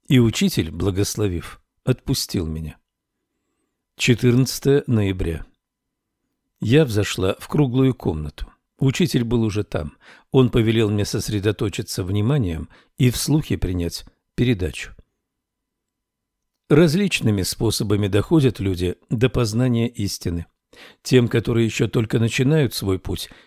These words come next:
ещё и в чём не утвердились, даны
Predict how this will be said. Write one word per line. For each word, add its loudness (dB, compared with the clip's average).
ещё 2
и 0
в -4
чём 2
не 4
утвердились, 0
даны 4